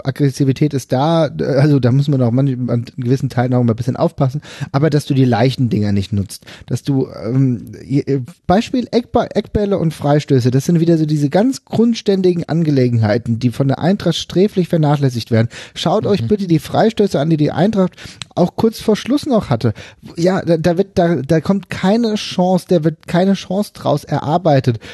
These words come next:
Speaker 1: Die, die werden leichtfertig verschenkt. Und das sind so Dinge, da, wo du normalerweise die Möglichkeit hast, dich wieder ein bisschen mehr zurück ins Spiel zu bringen. Und da gibt's, also keine Ahnung, ich kann mich an eine Stell-, äh, Situation erinnern, ich glaub noch in der ersten Halbzeit,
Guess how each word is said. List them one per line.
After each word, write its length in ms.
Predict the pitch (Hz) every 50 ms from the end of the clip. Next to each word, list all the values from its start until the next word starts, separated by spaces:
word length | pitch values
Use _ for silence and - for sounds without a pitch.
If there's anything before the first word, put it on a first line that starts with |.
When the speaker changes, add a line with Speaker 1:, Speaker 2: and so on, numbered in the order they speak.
| - 113 -
Speaker 1:
Die, 120 | 156 160
die 160 | 139 143 156
werden 160 | 139 143 147 151
leichtfertig 580 | 143 127 131 175 185 - - 185 170 165 160 -
verschenkt. 420 | 170 151 - 190 196 190 - -
Und 180 | 147 131 - 170
das 160 | 196 233 -
sind 160 | 233 214 196
so 100 | 190 175
Dinge, 260 | 147 160 160 175 190 185 - - - _ - -
da, 140 | 160 147 151 147 101 131 139
wo 200 | 151 147 147 156
du 120 | 156 147
normalerweise 600 | 147 151 151 143 135 139 180 214 202 175 151 139
die 80 | 131 127
Möglichkeit 420 | 123 127 131 - - 143 135 -
hast, 160 | 147 135 -
dich 120 | - 131 135
wieder 120 | 139 147
ein 100 | 139 131
bisschen 260 | 160 196 - 247 214
mehr 120 | 185 175 156
zurück 240 | - 185 165 160 170
ins 100 | 147 -
Spiel 200 | - - 190 196
zu 120 | - - 123
bringen. 260 | 123 127 135 180 190 _ - - - - - _ _ _ _ _ _ - 165
Und 180 | 143 123 120 -
da 220 | 139 120 135 165 180
gibt's, 540 | 170 156 170 196 - - - - - - _ - - 104 -
also 200 | - - 143 139 120 110
keine 240 | 127 156 156 135 104
Ahnung, 160 | 143 170 165
ich 100 | 131 -
kann 120 | - 165
mich 160 | 165 143 151 -
an 60 | 143
eine 80 | 139
Stell-, 280 | 120 - - 143 131 -
äh, 120 | 123 123 120
Situation 520 | 127 123 127 135 135 123 - 156 185 208 190
erinnern, 340 | 160 139 147 151 160 147
ich 80 | 135 -
glaub 160 | - 143 139
noch 80 | 156 139
in 80 | 120
der 120 | - - -
ersten 340 | 101 139 190 - - 185 120
Halbzeit, 360 | 113 120 120 - 139 147